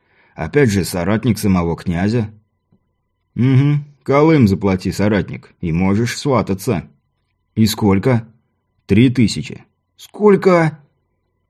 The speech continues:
«Поверь, это ещё со скидкой. Ох, чует моё сердце, достанется мне на орехи от Катерины Прохоровны.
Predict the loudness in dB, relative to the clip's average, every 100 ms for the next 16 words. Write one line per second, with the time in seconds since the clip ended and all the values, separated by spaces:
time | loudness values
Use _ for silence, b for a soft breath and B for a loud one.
0 | _ -2 2 4 6 4 4 0 -2 -2
1 | -2 -2 0 0 0 -6 -8 -16 _ _
2 | -8 -2 2 0 -2 0 2 2 0 -2
3 | 0 0 2 2 2 0 2 0 -2 -6
4 | -6 -8 -2 2 4 4 2 2 0 -2
5 | -4 -6 -6 -8 -4 -2 -2 -2 -4 -4
6 | -4 -8 -10 -14